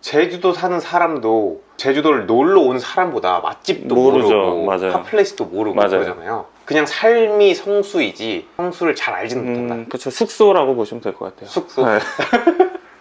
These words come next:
Speaker 1: 범계에서 출퇴근 할, 했을 때보다는
Speaker 2: 네.
Speaker 1: 그래도 분명히 출근 시간이 짧아졌으니까.
Speaker 2: 아, 너무 좋죠, 그거는.
Speaker 1: 어떻게 보면은 그 교통편이 성수의 매력이 될 수도 있겠네요.
Speaker 2: 음, 그쵸.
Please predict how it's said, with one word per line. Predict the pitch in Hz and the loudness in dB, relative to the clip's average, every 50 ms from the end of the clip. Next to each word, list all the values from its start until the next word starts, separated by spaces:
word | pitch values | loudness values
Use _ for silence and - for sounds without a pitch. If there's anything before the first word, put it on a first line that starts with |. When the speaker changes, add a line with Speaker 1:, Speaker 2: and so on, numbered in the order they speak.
| _ _ - - - _ _ _ | _ _ -20 -20 -20 _ _ _
Speaker 1:
범계에서 | - 139 143 156 175 185 190 190 196 196 196 185 180 180 175 | 0 2 2 2 2 2 4 4 4 4 4 2 0 -4 -6
출퇴근 | - - 214 208 - 214 202 208 202 190 180 | -4 -6 -6 -4 -4 -4 -2 -2 -2 -2 -2
할, | 180 - - 202 196 - - | -4 -4 -4 -4 -4 -4 -8
했을 | 185 180 - - 196 185 - | -14 -8 -2 -2 -2 -2 -2
때보다는 | - 127 - - 104 101 104 92 107 143 175 - _ - | -4 -6 -4 -4 -6 -4 -4 -4 -6 -8 -10 -12 _ -4
Speaker 2:
네. | 107 98 87 82 85 90 - | -4 -4 -4 -6 -10 -14 -6
Speaker 1:
그래도 | - 120 117 107 | -4 -4 -4 -4
분명히 | - 120 120 123 120 104 | -8 -8 -6 -6 -6 -6
출근 | - - 170 180 175 | -6 -6 -6 -6 -8
시간이 | - - 147 131 120 107 | -6 -6 -6 -6 -6 -2
짧아졌으니까. | - 151 170 185 202 190 - 135 120 - - 98 92 92 | -2 -2 0 0 -2 -4 -4 -10 -16 -16 -14 -12 -4 -2
Speaker 2:
아, | 104 110 113 107 | 2 2 2 4
너무 | 101 110 120 123 | 4 2 2 2
좋죠, | 107 98 - - 98 | 0 0 -2 -4 -4
그거는. | 87 90 90 87 87 90 - | -6 -6 -8 -10 -12 -14 -14
Speaker 1:
어떻게 | - - - 139 | -10 -6 -4 -4
보면은 | 120 123 123 120 117 117 110 - | -4 -4 -4 -4 -4 -6 -6 -8
그 | - - _ | -10 -16 _
교통편이 | - 156 151 - - 196 202 196 - - 185 180 170 156 143 135 120 107 95 - - | -8 -8 -6 -4 -2 -2 -2 -2 -2 -4 -4 -4 -2 -2 -2 -2 -2 -2 -4 -6 -10
성수의 | - 151 160 - 123 82 | -12 -8 -4 -4 -4 -2
매력이 | 90 101 107 98 95 | -2 -2 -2 -4 -6
될 | - 95 | -10 -14
수도 | - - 87 | -14 -14 -14
있겠네요. | - - 80 80 76 - - - | -14 -14 -16 -16 -18 -16 -12 -8
Speaker 2:
음, | 104 104 101 101 101 98 98 92 - | -8 -6 -6 -6 -6 -6 -8 -10 -6
그쵸. | - 127 113 - 120 120 | -6 -6 -2 0 -2 -2